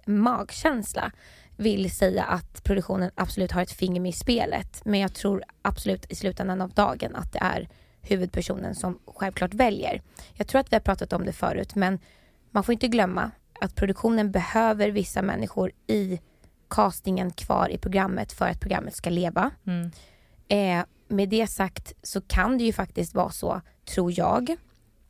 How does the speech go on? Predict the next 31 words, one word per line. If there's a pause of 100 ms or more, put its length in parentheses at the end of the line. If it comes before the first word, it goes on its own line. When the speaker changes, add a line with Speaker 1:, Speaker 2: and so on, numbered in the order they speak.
(160)
Speaker 1:
jag
kan
inte
säga
att
jag
vet, (540)
eh, (160)
att (440)
om
en
kille
till
exempel
får
så
här,
"Ja, (160)
här
har
du (300)
bilder
på
alla. (240)
Vem
eller
vilka
känner
du
att
du